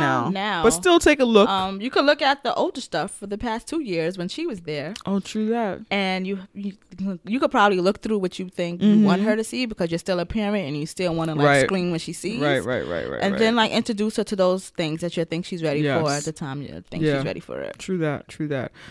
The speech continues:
Speaker 2: Something else, um, I don't know because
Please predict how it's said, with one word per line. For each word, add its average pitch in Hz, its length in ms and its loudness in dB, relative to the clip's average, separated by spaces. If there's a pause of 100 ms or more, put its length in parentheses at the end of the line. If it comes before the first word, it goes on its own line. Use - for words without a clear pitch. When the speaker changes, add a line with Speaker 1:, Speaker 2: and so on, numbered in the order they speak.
Speaker 2:
Something 247 400 2
else, 220 340 0 (140)
um, 160 320 2
I 165 80 4
don't 185 220 0 (100)
know 165 720 2 (120)
because 147 920 -2